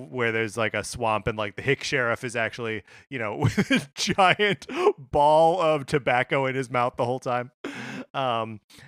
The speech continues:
and, like, it's, uh, like, it is just hard to watch this guy. Um, and then also, you know, Live and Let Die is racist for a, a number of other reasons. Um, but then he shows up again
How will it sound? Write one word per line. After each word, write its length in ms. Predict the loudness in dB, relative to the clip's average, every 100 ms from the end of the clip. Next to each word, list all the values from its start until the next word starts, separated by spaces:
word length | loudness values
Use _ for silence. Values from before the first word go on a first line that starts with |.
| _
and, 300 | 2 2 2
like, 280 | 0 -2 -4 _
it's, 380 | -6 -6 -6 -6 0
uh, 540 | 4 4 2 0 -2 -8 _ _ _ _ _ _ 0
like, 220 | 0 2
it 100 | 0
is 120 | -2
just 160 | -4 -2
hard 280 | 0 0 -2
to 60 |
watch 300 | -2 -2 -4
this 160 | -10 -8
guy. 320 | -4 -4 -6 -12 -20 -8
Um, 340 | -4 -2 -4 -6
and 120 | -2
then 140 | 0 0
also, 320 | 0 0 -2
you 120 | -2
know, 100 | -4
Live 200 | -4 -6
and 80 | -6
Let 140 | -4
Die 180 | -2 -2
is 100 | -2
racist 340 | -4 -6 -8 -8
for 240 | -4 -4
a, 320 | -4 -6 -6
a 40 | -8 -12
number 320 | -4 -2 -2
of 80 | -4
other 160 | -4 -4
reasons. 380 | -6 -8 -14 -20 -20 -20 _
Um, 420 | -2 0 0 -4 -14 _ -20 _ -4
but 300 | 0 0 2
then 240 | 0 0
he 340 | -4 -6 -4
shows 360 | -4 0 0 2
up 200 | 0 -2
again 800 | -8 -10 -12 -4 0 2 2 0